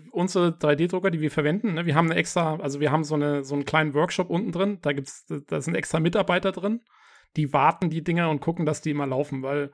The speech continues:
das darf man natürlich auch nicht vergessen, da wird halt Plastik geschmolzen und so, ne, und wenn die, die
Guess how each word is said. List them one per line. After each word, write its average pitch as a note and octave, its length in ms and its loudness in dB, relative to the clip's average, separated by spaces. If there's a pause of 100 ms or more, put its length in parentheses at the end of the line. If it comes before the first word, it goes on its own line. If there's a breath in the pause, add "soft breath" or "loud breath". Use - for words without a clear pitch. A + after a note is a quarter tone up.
(240 soft breath)
das - 160 -4
darf D3+ 140 4
man E3+ 80 2
natürlich D3 220 0
auch D#3 100 0
nicht F3+ 140 0
vergessen, F#3 480 0 (960)
da C#3+ 120 0
wird D#3 140 4
halt E3+ 220 2
Plastik F3 500 0
geschmolzen F#3+ 720 4
und F3 180 0
so, F#3+ 260 4
ne, F3 240 0
und D#3+ 200 -2
wenn D#3+ 140 2
die, D#3+ 180 -2 (160)
die D3+ 300 -4